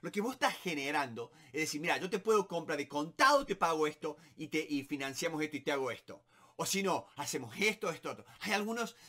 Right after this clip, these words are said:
que fundamentalmente los de, con, la gente que está con realtors, los realtors no quieren escuchar eso. O por ahí como, mm, algunos, los más inteligentes sí,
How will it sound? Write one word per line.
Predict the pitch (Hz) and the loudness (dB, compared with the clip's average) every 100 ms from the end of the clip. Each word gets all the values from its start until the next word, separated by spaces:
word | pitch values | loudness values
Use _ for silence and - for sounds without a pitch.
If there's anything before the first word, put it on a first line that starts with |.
| - | -20
que | - 160 - - 135 | -4 -4 -4 -12 -16
fundamentalmente | - 175 175 175 170 170 - 196 196 185 | -8 -6 -2 -2 -2 0 0 0 -4 -2
los | 156 135 | -2 -2
de, | 120 - | -4 -8
con, | 127 - | -12 -12
la | - 131 123 | -10 -8 -6
gente | 160 170 147 | -6 -6 -8
que | 127 | -4
está | 135 139 | -2 -2
con | - 113 98 | -2 -8 -8
realtors, | 107 139 147 127 151 - - - | -6 -4 -4 -4 -6 -6 -14 -12
los | 156 | -2
realtors | 180 196 190 | 0 0 -2
no | 175 151 | -4 -4
quieren | 180 160 | -4 -4
escuchar | 139 120 110 120 98 | -6 -12 -6 -4 -2
eso. | 90 90 - - _ - - | -6 -12 -16 -20 _ -20 -6
O | 143 | -4
por | - 143 | 2 2
ahí | 165 | 2
como, | 170 160 147 143 - | 0 0 0 0 -8
mm, | - 131 101 - | -20 -20 -20 -10
algunos, | 139 175 185 156 | -6 -4 -4 -2
los | 147 143 | -2 -2
más | 156 254 233 | 6 6 6
inteligentes | 190 165 151 170 139 | 0 -2 -2 -4 -4
sí, | - 170 139 | -6 -6 -8